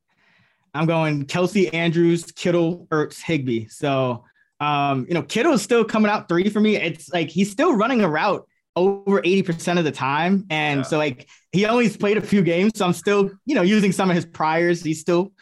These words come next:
Speaker 1: hashtag good, but I feel like they gotta get him going, like, sooner than later. Like, he had the fumble. He's probably kicking himself. I think he also had a,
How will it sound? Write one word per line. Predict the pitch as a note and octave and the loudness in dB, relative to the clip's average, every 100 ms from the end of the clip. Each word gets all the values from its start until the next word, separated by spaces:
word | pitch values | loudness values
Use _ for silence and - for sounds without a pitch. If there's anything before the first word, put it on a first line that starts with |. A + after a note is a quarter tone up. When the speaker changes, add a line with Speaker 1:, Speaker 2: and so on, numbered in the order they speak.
| _ - | _ -8
Speaker 1:
hashtag | E3 C#3+ E3+ C#3 | -6 -4 -4 -2
good, | C3 D#3 F3 F#3 - _ | 0 0 -2 -6 -16 _
but | F#3 | -4
I | E3 F3+ F3+ | -2 0 -2
feel | F3+ A#3 B3+ | -2 2 2
like | G#3+ | 2
they | G#3 | 0
gotta | E3 E3 E3 | -2 0 0
get | D#3 D#3+ | 0 -2
him | D3 C3 | -2 -2
going, | C#3+ C#3+ B2+ A#2+ A2 | -2 -2 -2 -4 -6
like, | C#3+ B2 | -8 -6
sooner | - E3 C3 | -2 0 0
than | A2 | -2
later. | C3 B2+ A#2 | -2 -2 -4
Like, | A#2 A#2 A2+ - - | -4 -6 -6 -12 -6
he | F#3 | -2
had | F#3 E3+ | -2 -2
the | C3+ | -6
fumble. | - G3 G3 F#3 | -4 0 2 4
He's | F#3 | 2
probably | F#3+ G3 C#3 | 0 -4 -4
kicking | - G3+ F3+ | -4 -2 -2
himself. | E3+ - F3+ E3 | -2 -2 -2 -2
I | D#3 | -2
think | F#3 | -2
he | G3 | 0
also | E3 F3 F3 | 0 -2 -2
had | F3 | -2
a, | C#3+ | -4